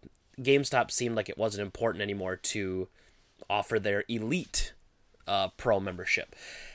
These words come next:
There, there's so many things I wanna cover on this, uh,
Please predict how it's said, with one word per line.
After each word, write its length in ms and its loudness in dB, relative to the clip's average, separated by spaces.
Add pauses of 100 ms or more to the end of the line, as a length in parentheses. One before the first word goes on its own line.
(1040)
There, 180 6
there's 200 4
so 120 6
many 140 6
things 260 4
I 60 8
wanna 160 6
cover 240 4
on 120 6
this, 280 -2 (140)
uh, 300 4